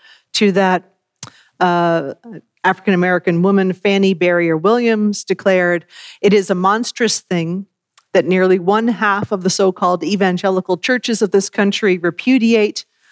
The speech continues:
and haughtily deny fellowship to every Christian lady and gentleman happening to be of African descent." She was critical of the so-called acceptance in Christian churches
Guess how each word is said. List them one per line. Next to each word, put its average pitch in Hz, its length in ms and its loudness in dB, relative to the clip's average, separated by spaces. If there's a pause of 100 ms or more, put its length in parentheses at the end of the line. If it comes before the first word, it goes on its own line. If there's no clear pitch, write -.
(220)
and 180 140 2
haughtily 233 640 2
deny 190 420 0
fellowship 208 720 0
to 180 160 0
every 180 360 2
Christian 202 560 -2
lady 196 420 0
and 160 200 -4
gentleman 208 640 0 (360)
happening 202 560 0
to 190 120 -8
be 185 260 2
of 165 380 -4
African 180 500 -2
descent." 156 500 -4 (1400)
She - 120 -2
was 170 140 0
critical 226 560 0
of 160 140 -4
the 170 80 -2
so-called 190 640 0
acceptance 175 760 -2
in 190 240 0
Christian 214 420 -2
churches 175 600 -6